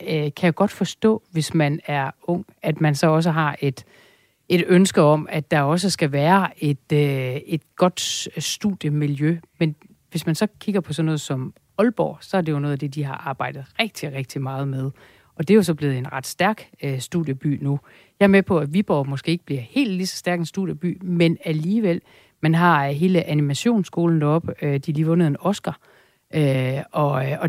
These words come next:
og det er jo ikke, øh, altså noget, der bare er kommet af sig selv. Jeg kan faktisk huske det helt tilbage, da jeg sad i Amtsrådet, at det var der, det, det startede med animationsstudiet, og det er jo der, man, man søger hen. Øh, og mig bekendt er der altså også folk fra udlandet, der,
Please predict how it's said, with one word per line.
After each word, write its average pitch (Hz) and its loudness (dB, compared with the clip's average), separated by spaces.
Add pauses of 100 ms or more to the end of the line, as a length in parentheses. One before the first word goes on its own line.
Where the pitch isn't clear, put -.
og 156 -4
det 170 2
er 175 6
jo 175 6
ikke, 175 4 (140)
øh, 131 -4 (120)
altså 170 2
noget, 175 4
der 160 0
bare 160 0
er 160 -4
kommet 170 2
af 143 0
sig - -10
selv. 175 0
Jeg 170 0
kan 165 0
faktisk 165 0
huske - -6
det 151 -4
helt 170 0
tilbage, 156 -4
da 151 -4
jeg 156 -2
sad 170 -4
i 143 -6 (100)
Amtsrådet, 165 -4
at 147 -8
det 156 -4
var 147 -2
der, 175 -2
det, 143 -6
det 147 -2
startede 165 -2 (480)
med 147 4
animationsstudiet, 147 0
og 151 -4
det 190 6
er 202 8
jo 190 4
der, 180 2
man, 147 -2
man 151 0
søger 143 0
hen. 165 -2 (520)
Øh, 143 2
og 147 0
mig 147 2
bekendt 185 0
er - -4
der 139 -2
altså 131 -4
også 160 -2
folk 160 0
fra 143 -8
udlandet, 165 -2
der, 143 -6